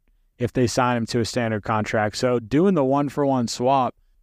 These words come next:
is smart on Brad Stevens' end because he has the ability to maintain, uh, and potentially convert Queta down the line. Uh, but I wouldn't be surprised. There are still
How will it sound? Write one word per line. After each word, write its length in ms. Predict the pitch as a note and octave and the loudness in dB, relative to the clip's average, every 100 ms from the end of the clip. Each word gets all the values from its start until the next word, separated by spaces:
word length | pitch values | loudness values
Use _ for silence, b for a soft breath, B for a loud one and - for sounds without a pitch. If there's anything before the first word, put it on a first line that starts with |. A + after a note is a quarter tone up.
| _ | _
is 200 | - B2+ | -2 -2
smart 600 | - - - A#2 D#3 C#3 | -2 -8 -6 0 4 4
on 160 | A#2+ A2 | 2 0
Brad 260 | C3 B2+ A2 | 0 0 -2
Stevens' 420 | - F#3+ D3 A2+ | -2 0 0 -2
end 300 | A2 G#2+ G2+ | -2 -4 -4
because 440 | A2+ - E3+ E3 | -6 0 0 2
he 80 | D3+ | 2
has 180 | C#3+ A#2+ | 2 2
the 100 | B2+ | -2
ability 540 | A2+ B2 D3 B2+ A2+ | 0 0 2 0 -4
to 400 | - C3 B2 A2+ - | -4 -2 -2 -2 -8
maintain, 880 | A2+ B2+ C3+ B2+ - C3 C#3+ D3 D3+ _ _ _ _ - | -2 0 2 0 -2 0 0 0 -4 _ _ _ _ -6
uh, 220 | A2+ A2+ | -2 -2
and 220 | B2+ B2+ | 0 0
potentially 580 | B2+ A2+ D#3+ E3+ D#3+ D3 | 0 -2 -2 0 2 0
convert 640 | - - A2+ G2 C#3+ A#2+ - _ _ _ _ | 0 -4 -4 2 2 2 -4 _ _ _ _
Queta 340 | - B2+ E2+ C2 _ _ _ _ | 0 0 0 -8 _ _ _ _
down 240 | - B2 A#2 | 0 2 4
the 80 | G#2+ | 2
line. 340 | A2 F#2 - _ _ _ _ - | 0 -4 -8 _ _ _ _ -12
Uh, 260 | A2 A2 A2 | -8 -8 -6
but 240 | A2+ C3+ | 0 2
I 80 | C3 | 2
wouldn't 320 | B2+ G3 A3 | 4 2 4
be 100 | A#3+ | 2
surprised. 640 | - F3+ F#3 G3+ C3+ G#2+ | 0 0 4 4 4 0
There 160 | A2+ C#3+ | 0 0
are 60 | C#3 | 0
still 600 | - C#3 D3+ E3+ F3+ | -4 -2 2 4 2